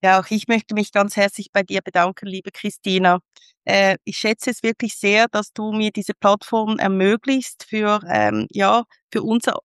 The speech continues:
äh, gemeinnütziges und soziales Engagement. Ich danke dir auch für das Interesse eben, wie du sagst, für, äh, ja, einen Bereich, den man nicht so kennt und der eben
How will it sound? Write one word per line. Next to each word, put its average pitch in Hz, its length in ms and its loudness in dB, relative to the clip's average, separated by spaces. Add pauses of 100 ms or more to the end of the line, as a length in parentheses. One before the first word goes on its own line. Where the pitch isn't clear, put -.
äh, 208 180 -2
gemeinnütziges 214 960 -2
und 202 120 -8
soziales 202 560 0
Engagement. 208 760 0
Ich - 100 -14
danke 202 260 -2
dir 208 260 2
auch 202 140 0 (400)
für 226 100 -6
das - 140 -6
Interesse 233 500 -2
eben, 214 380 -2
wie 202 80 -4
du 214 100 -14
sagst, 214 480 0
für, 208 240 0 (520)
äh, 208 480 2
ja, 190 240 2
einen 220 260 0
Bereich, 196 500 0
den 226 160 -10
man 202 160 -6
nicht 190 160 -10 (280)
so - 120 -10
kennt 220 500 -2
und 196 200 -6
der 190 180 2
eben 202 340 -2